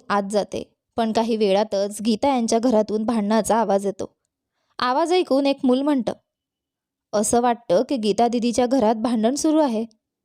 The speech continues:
त्यानंतर ईशा म्हणते, "मुलांनो, तुम्ही इथेच बसून शिका. बाहेर काहीही होऊ दे, लक्ष देऊ नका. भांडण पाहू नका आणि कानही बंद करा. मी पाहून येते." सर्व मुलं "ओके दीदी" म्हणतात.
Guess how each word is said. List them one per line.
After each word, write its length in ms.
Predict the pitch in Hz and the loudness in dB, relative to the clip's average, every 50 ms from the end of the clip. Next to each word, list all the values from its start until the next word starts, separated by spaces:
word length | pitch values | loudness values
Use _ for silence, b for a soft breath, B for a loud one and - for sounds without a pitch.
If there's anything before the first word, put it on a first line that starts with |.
| _ _ _ _ _ _ _ _ - | _ _ _ _ _ _ _ _ -4
त्यानंतर 460 | 262 247 247 285 320 330 302 - 320 | -4 -2 -2 -2 -4 -4 -2 -4 -4
ईशा 260 | 311 302 - - 311 | -2 -2 -2 0 0
म्हणते, 400 | 302 302 294 269 233 - - - _ _ _ _ _ _ _ _ _ _ _ | 0 -2 -4 -4 -6 -8 -10 -14 _ _ _ _ _ _ _ _ _ _ _
"मुलांनो, 520 | 226 220 220 226 220 214 220 220 240 277 262 - _ _ _ _ _ _ _ - | -2 0 2 2 0 0 -2 -4 -4 -4 -6 -8 _ _ _ _ _ _ _ -4
तुम्ही 220 | 269 269 269 254 | -2 0 0 0
इथेच 260 | 226 214 254 294 294 | 2 2 0 0 0
बसून 280 | 277 254 269 - - 262 | 0 -2 -2 -2 -4 -6
शिका. 300 | 269 - 269 - - 175 - _ _ _ _ _ _ _ _ _ _ - | -4 -6 -6 -6 -8 -10 -10 _ _ _ _ _ _ _ _ _ _ -2
बाहेर 380 | 220 220 220 202 233 240 233 | 0 0 0 0 0 -2 -2
काहीही 360 | 240 - 240 233 226 226 233 | -2 -2 -2 0 0 0 0
होऊ 240 | 262 254 262 208 196 | 0 2 0 0 0
दे, 220 | 190 202 226 294 302 | 0 2 2 2 2
लक्ष 240 | 247 226 - - | 0 -2 -2 0
देऊ 240 | 254 240 247 240 247 | 0 2 2 0 0
नका. 240 | 240 240 220 - 175 - _ _ _ _ _ _ _ _ _ | -2 -2 -4 -4 -8 -10 _ _ _ _ _ _ _ _ _
भांडण 400 | - 226 277 220 220 226 262 277 | -4 -2 -2 -2 -2 -4 -6 -4
पाहू 240 | 269 - 277 277 254 | -2 -2 -2 -2 -2
नका 220 | 254 262 247 - 320 | -4 -4 -2 -2 -2
आणि 220 | 370 392 359 320 | 0 -2 -2 -2
कानही 380 | 277 311 277 254 240 254 277 277 | -2 -2 -2 0 -2 -2 -2 -2
बंद 260 | 247 262 254 247 247 | -2 -2 0 0 0
करा. 260 | 233 233 208 196 - - _ _ _ _ _ _ _ _ _ _ _ - | 0 0 0 -2 -4 -8 _ _ _ _ _ _ _ _ _ _ _ -2
मी 120 | 240 254 | -2 0
पाहून 380 | 247 262 262 233 226 240 240 240 | 0 0 -2 -2 -2 -2 -2 0
येते." 320 | 226 208 - - - _ _ _ _ _ _ _ _ _ _ _ _ _ - | -2 -2 -4 -6 -14 _ _ _ _ _ _ _ _ _ _ _ _ _ -2
सर्व 320 | - 311 285 269 285 349 | 0 0 2 2 0 0
मुलं 340 | 349 349 370 320 262 240 262 - - | -2 -2 0 0 0 0 0 -2 -2
"ओके 320 | - - 226 226 - 262 254 | -2 -2 -2 0 0 -2 0
दीदी" 220 | 226 254 208 254 | 0 -2 -2 -2
म्हणतात. 360 | 247 254 254 202 - - 190 | 0 0 -2 -2 -4 -8 -12